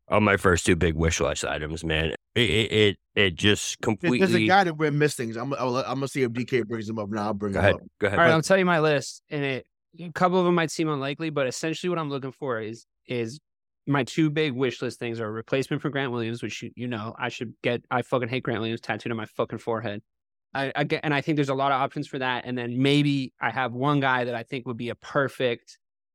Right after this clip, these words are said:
Speaker 3: uh, Jaylen Brown support system. So hear me out on these, okay? First, Nick Richards from the Hornets.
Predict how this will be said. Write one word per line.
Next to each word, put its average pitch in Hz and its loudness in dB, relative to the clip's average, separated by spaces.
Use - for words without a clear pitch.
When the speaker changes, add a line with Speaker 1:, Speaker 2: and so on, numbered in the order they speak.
Speaker 3:
uh, 98 -4
Jaylen 143 2
Brown 117 -2
support 117 -8
system. - -10
So 117 -4
hear 139 -2
me 135 0
out 123 0
on 110 -6
these, - -18
okay? 113 -6
First, 180 2
Nick 156 2
Richards 127 -2
from 117 -10
the 101 -8
Hornets. 82 -12